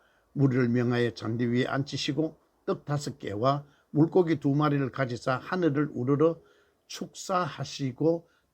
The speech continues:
떼어 가라-, 제자들에게 주심에, 이게 무슨 말씀입니까? 주님께서 장차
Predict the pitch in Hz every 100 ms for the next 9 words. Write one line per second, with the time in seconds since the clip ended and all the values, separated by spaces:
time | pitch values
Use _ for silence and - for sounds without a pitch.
0 | _ - 208 202 202 190 - - 110 -
1 | - - - 139 139 135 123 123 120 120
2 | - 151 180 147 98 - _ _ _ _
3 | _ _ _ _ _ - 190 131 135 131
4 | 113 107 - 139 123 127 143 123 98 _
5 | _ _ _ _ - 127 117 110 110 -
6 | 120 123 127 143 151 139 147